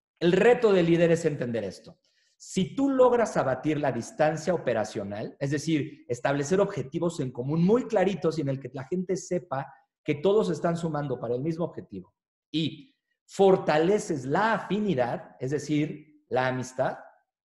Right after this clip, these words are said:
la distancia física no importa. En el caso de, de Cinépolis, cuando trabajaba como cabeza de recursos humanos para Cinépolis, pues yo tenía reportes en catorce países y no nos veíamos prácticamente más que una vez al año cuando venían a un summit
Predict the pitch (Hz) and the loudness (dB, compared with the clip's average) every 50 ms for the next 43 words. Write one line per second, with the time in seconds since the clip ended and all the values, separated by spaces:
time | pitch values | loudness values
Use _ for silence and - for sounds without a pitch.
0 | _ - 127 151 175 196 220 226 214 185 - - 175 170 165 - 143 139 - 190 | _ -2 2 4 4 6 6 4 2 2 2 2 0 0 0 -2 -4 -4 -4 -4
1 | 185 190 190 185 - 180 185 - - _ - 127 135 139 135 135 - 110 110 107 | -4 -6 -6 -8 -8 -10 -10 -10 -14 _ -8 -6 -4 -2 -2 -2 -4 -8 -10 -12
2 | - - - - _ _ _ _ _ _ _ _ _ _ _ - 120 139 151 165 | -14 -18 -20 -20 _ _ _ _ _ _ _ _ _ _ _ -4 -2 0 0 0
3 | 160 185 185 185 - 208 202 180 160 147 131 123 117 98 - 127 123 117 120 120 | 2 4 2 4 4 2 4 6 6 6 6 4 0 -2 -6 -6 -4 -2 -2 -2
4 | - 131 135 156 160 - 185 180 156 135 139 120 117 110 110 113 113 104 - 131 | -2 -2 -2 -2 -2 -2 -2 -4 -2 -2 -4 -4 -4 -4 -4 -6 -6 -4 -4 -2
5 | 135 135 135 123 113 110 104 95 - - 107 117 117 143 131 110 110 107 131 127 | -4 -4 -4 -6 -6 -6 -8 -8 -10 -8 -8 -6 -4 -4 -6 -6 -6 -8 -10 -8
6 | 135 123 123 123 117 - 110 104 107 - - 127 131 147 139 139 131 131 160 214 | -8 -6 -6 -6 -8 -6 -8 -8 -8 -8 -8 -6 -4 -4 -4 -4 -4 -4 -4 -6
7 | - - - _ - - _ _ _ _ 113 117 147 143 147 143 147 147 147 143 | -8 -14 -20 _ -20 -20 _ _ _ _ -4 -4 -2 -2 0 0 0 0 0 0
8 | 139 - 135 135 131 - - 147 143 - - 117 110 107 - - 110 - 139 131 | -2 -2 -4 -4 -2 -2 -4 -4 -4 -4 -4 -6 -6 -6 -6 -8 -6 -6 -6 -6
9 | 123 156 135 - 127 131 135 131 131 - 135 156 165 - - - 127 131 156 170 | -6 -6 -4 -2 -2 0 0 -2 -2 -4 -6 -6 -6 -8 -10 -8 -6 -4 -4 -2
10 | 165 143 160 180 180 139 143 147 175 226 208 - 220 - - - _ _ _ _ | -2 0 0 0 0 0 0 0 0 -2 -2 -4 -6 -12 -16 -20 _ _ _ _
11 | _ - 160 165 - 190 185 - 135 143 143 151 143 139 156 156 156 160 147 123 | _ -4 -4 -2 -4 -4 -4 -4 -4 -4 -4 -6 -4 -2 -2 -2 -2 -4 -8 -10
12 | - - - 131 143 156 147 143 143 139 135 - 131 131 131 131 135 139 135 139 | -8 -6 -4 -4 -2 -2 -2 -2 -4 -4 -6 -6 -4 -4 -4 -4 -4 -6 -6 -6
13 | 113 110 110 110 110 110 113 120 120 120 123 120 117 - 127 123 120 117 117 113 | -6 -8 -6 -6 -6 -6 -6 -8 -8 -8 -10 -12 -12 -10 -10 -8 -8 -8 -10 -12